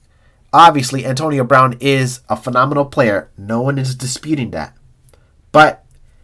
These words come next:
his issues with only wanting to be a me guy and not a team guy really divided the whole locker room,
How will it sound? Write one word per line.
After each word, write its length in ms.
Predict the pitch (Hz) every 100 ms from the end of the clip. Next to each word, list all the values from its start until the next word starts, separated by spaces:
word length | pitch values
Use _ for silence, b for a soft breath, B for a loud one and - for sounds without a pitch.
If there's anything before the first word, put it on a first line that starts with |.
| _ _ _
his 440 | _ - 143 139 127
issues 540 | 151 180 - 196 190 -
with 240 | 123 120 -
only 320 | 127 143 147
wanting 320 | 131 127 147
to 100 | 131
be 160 | 120 127
a 80 | 117
me 340 | 110 160 190
guy 480 | 143 160 170 208 220 _
and 140 | - 117
not 160 | 120
a 80 | 104
team 320 | - 165 175
guy 340 | 180 180 190 196 _ _ _ _ _ -
really 580 | 110 135 131 139 147 131
divided 500 | 120 117 123 123 117
the 80 | 113
whole 220 | 139 127
locker 340 | 120 117 123
room, 440 | 113 120 120 127